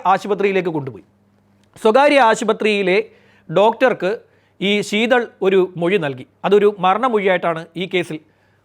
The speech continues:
പരിഗണിക്കപ്പെടുന്നത്. വടക്കൻ പറവൂർ കോടതിയിൽ വന്ന കേസിൽ, അഡീഷണൽ സെഷൻസ് കോടതിയിൽ വന്ന കേസിൽ ഈ ഡോക്ടറുടെ മൊഴി വളരെ നിർണായകമായിരുന്നു. ഡോക്ടറോട് ഈ ശീതൾ അർത്ഥബോധാവസ്ഥയിലും ഈ കഥ പൂർണ്ണമായും പറഞ്ഞു.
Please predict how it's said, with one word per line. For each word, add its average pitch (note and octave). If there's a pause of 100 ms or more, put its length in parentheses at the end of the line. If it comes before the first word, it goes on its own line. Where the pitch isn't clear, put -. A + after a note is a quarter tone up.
(180)
പരിഗണിക്കപ്പെടുന്നത്. D#3+
വടക്കൻ F#3
പറവൂർ G3
കോടതിയിൽ G3
വന്ന F#3+
കേസിൽ, F#3+ (100)
അഡീഷണൽ F#3
സെഷൻസ് G3
കോടതിയിൽ F#3+
വന്ന F#3+
കേസിൽ F#3 (420)
ഈ G#3+
ഡോക്ടറുടെ G#3
മൊഴി G3
വളരെ F3+
നിർണായകമായിരുന്നു. D#3+ (340)
ഡോക്ടറോട് B3 (280)
ഈ G#3
ശീതൾ G3+ (160)
അർത്ഥബോധാവസ്ഥയിലും G#3 (540)
ഈ G3+
കഥ G3
പൂർണ്ണമായും G3+
പറഞ്ഞു. C#3